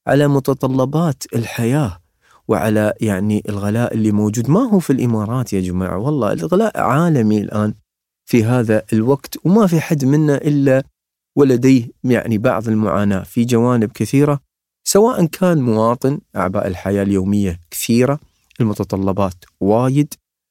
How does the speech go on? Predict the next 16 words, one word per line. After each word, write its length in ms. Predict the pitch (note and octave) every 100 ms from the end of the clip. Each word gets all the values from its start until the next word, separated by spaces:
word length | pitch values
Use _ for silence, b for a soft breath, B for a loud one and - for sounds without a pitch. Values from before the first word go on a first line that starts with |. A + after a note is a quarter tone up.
| _ -
وكذلك 540 | D3 E3+ G#3+ A3+ F#3+
حتى 340 | F3 G3 - E3
لو 140 | D3
كان 260 | - D#3 C3
مقيم 420 | A#2 - C#3 G#2
على 200 | F#2+ F#2+
هذه 380 | F#2 G2+ G2+ G2+
البلاد، 540 | G2 G2+ G#2+ B2+ C#3 - _ _ _
عنده 220 | - C3
كهرباء 500 | F#2+ F2+ F2+ F#2+ F#2
وماي 540 | F#2 F#2 F#2+ F#2 F#2+ F#2+
وإقامة، 960 | F#2 F#2 G2 G2 F#2 F#2+ F#2+ F#2+ G2
وعنده 540 | G2 G2 G2+ G2 G2 G#2
يعني 540 | G2+ G2 F#2+ G2 F#2+
سالك 540 | F2+ - G2 F#2+ G#2 -
وبالك، 560 | F#2+ G2+ G2+ G#2 -